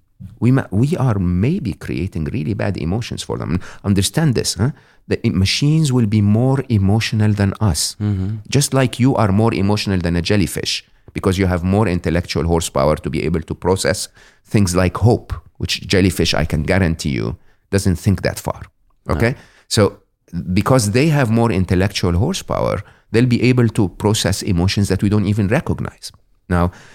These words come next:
Speaker 1: we know that we can trigger certain negative emotions in them by being aggressive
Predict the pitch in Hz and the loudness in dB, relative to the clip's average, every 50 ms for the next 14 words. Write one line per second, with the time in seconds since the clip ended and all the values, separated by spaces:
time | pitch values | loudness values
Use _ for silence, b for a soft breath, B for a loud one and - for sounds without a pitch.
0 | B B B B _ - 135 143 151 151 143 139 139 143 160 190 220 180 92 58 | B B B B _ 2 4 6 6 6 6 6 6 6 6 6 6 4 2 2
1 | 52 - - - - - - - - _ _ _ _ _ _ _ - 120 - - | -4 -8 -12 -16 -18 -18 -20 -20 -20 _ _ _ _ _ _ _ -4 -4 -2 2
2 | 113 123 117 - 127 120 110 - - - 151 143 147 135 113 - - - 139 131 | 0 0 2 2 2 2 2 0 2 0 2 2 2 0 2 0 2 0 0 0
3 | - - 113 101 98 107 117 113 104 - 98 73 - 80 85 85 92 90 - 95 | 2 2 2 4 2 2 2 0 0 0 -2 -2 0 0 0 0 0 0 0 0
4 | 82 76 - - 82 82 76 73 82 92 107 104 B B B B B - 95 98 | 0 0 0 0 -2 -2 0 0 0 0 -2 -2 B B B B B -2 0 0
5 | 101 87 107 113 117 - - 76 71 67 65 80 - - - 139 - - | 2 4 2 2 4 2 0 0 -2 -2 -4 -4 -4 -4 -6 -8 -8 -12